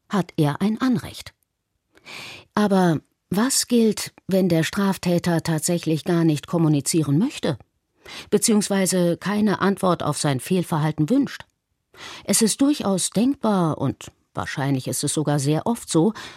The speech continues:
dass der Betreffende hofft, seine Tat möge nie entdeckt oder zumindest nicht bestraft werden.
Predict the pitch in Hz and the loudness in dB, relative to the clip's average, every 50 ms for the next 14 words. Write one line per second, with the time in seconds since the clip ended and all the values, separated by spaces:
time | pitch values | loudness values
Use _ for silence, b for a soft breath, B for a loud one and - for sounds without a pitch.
0 | B B _ 247 254 - 269 254 - 247 - - 262 247 - 233 220 214 180 247 | B B _ -2 0 0 -2 -2 -2 -4 -2 -2 -4 -2 0 0 0 0 2 0
1 | 269 247 - - - - - _ _ - - 214 220 220 220 214 214 - 226 240 | -2 -2 -2 -8 -12 -14 -16 _ _ -4 -2 2 2 2 2 2 0 -2 -2 -2
2 | 240 240 - 208 208 202 196 190 196 214 226 220 - - 208 - 269 226 - - | -2 0 0 0 0 0 2 2 2 2 2 0 0 -2 -4 -2 -2 -4 -4 -6
3 | - - B B B B B B B _ 180 156 95 98 - _ _ _ _ _ | -12 -16 B B B B B B B _ 0 0 0 -4 -8 _ _ _ _ _
4 | - 156 139 151 139 117 135 - 113 107 - - 117 - - 196 196 175 - - | -2 2 4 4 4 2 0 -2 -2 -4 -2 -6 -8 -4 -2 -2 -2 -2 -4 -6
5 | - 117 113 113 - - 113 | -8 -10 -10 -10 -12 -16 -16